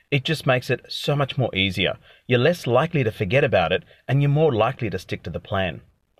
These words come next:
Now, if you did these five simple steps over the long term, you're more likely to end up with more money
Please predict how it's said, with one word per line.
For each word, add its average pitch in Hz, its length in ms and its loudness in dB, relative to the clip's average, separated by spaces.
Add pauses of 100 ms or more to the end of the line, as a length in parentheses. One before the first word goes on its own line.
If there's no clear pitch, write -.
(680)
Now, 165 100 4
if 165 60 -4
you 208 60 -2
did 220 220 0
these 165 200 2
five 135 320 2
simple 143 320 -2
steps - 380 0
over 113 220 2
the 92 100 -2
long 110 260 2
term, 143 360 -2 (280)
you're 185 220 4
more 180 220 4
likely 139 380 0
to - 140 0
end 135 160 2
up 143 160 -2
with 104 160 -4
more 123 220 2
money 104 480 -2